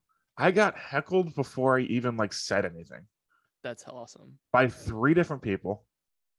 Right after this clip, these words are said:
Speaker 1: Uh, this one dude wouldn't stop talking. Every time I'd be doing the setup to a joke and he would be doing, like, the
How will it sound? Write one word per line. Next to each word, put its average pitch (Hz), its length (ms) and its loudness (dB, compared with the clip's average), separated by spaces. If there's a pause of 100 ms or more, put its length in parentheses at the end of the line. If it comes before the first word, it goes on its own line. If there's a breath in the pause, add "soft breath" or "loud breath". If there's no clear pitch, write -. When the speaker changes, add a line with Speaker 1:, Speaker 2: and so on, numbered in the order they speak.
(260)
Speaker 1:
Uh, 98 400 2 (1000)
this 117 220 -2
one 120 240 2
dude 170 180 4
wouldn't 120 360 0
stop 147 280 -2
talking. 135 480 -4 (480 soft breath)
Every 143 220 4
time 175 380 0
I'd 131 120 -6
be 165 80 0
doing 135 280 -4
the 107 80 -6
setup 113 380 0
to 113 160 2
a 98 40 -2
joke 98 380 -2
and 98 80 -12
he 110 120 -4
would 101 140 2
be 104 100 -2
doing, 101 240 -4
like, 98 220 -6
the 92 160 -6